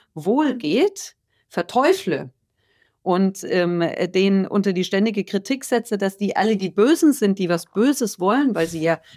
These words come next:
Kapitalisten sind, Geld verdienen, also all diese, ja, die, diese Stigmata bekommen, dann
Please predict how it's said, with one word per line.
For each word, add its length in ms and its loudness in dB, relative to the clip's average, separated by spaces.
Kapitalisten 760 0
sind, 360 0
Geld 300 2
verdienen, 520 2
also 200 0
all 140 2
diese, 320 2
ja, 140 0
die, 200 -6
diese 300 -2
Stigmata 560 0
bekommen, 500 -4
dann 420 0